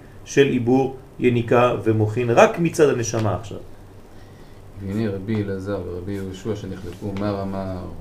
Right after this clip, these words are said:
Speaker 2: בניסן נברא העולם, ומר א' בתשרי נברא העולם,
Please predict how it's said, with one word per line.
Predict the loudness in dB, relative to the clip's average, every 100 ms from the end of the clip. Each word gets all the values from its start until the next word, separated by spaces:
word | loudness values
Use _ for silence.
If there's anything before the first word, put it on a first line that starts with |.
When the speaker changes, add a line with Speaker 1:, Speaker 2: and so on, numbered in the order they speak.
| -10
Speaker 2:
בניסן | -8 -8 -6 -6
נברא | -6 -6 -6
העולם, | -6 -6 -8 -8 -10 -12 -16 -18 -14 -14 -14 -16 -12 -8
ומר | -6 -6 -6 -10 -12 -16 -16 -12
א' | -10 -8 -10
בתשרי | -12 -12 -10 -6
נברא | -4 -4 -6
העולם, | -4 -6 -6